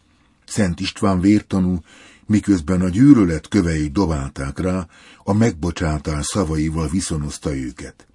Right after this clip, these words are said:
Így megváltoztatta a történelmet. Mi is minden nap jóra változtathatjuk a rosszat,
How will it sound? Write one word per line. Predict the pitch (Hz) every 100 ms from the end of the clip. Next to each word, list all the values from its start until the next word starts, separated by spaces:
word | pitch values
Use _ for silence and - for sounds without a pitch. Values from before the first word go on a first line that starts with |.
| _ _
Így | 143 147
megváltoztatta | 107 95 76 71 76 82 - 87 - 92
a | 82
történelmet. | 98 87 - 76 67 62 58 - _ _ _ _ - - -
Mi | 131
is | 120 98
minden | 120 127 101 92 87
nap | 98 101 104
jóra | 123 95 78
változtathatjuk | 78 76 78 85 - 95 - 85 - 87 87
a |
rosszat, | 78 73 - 65 60 -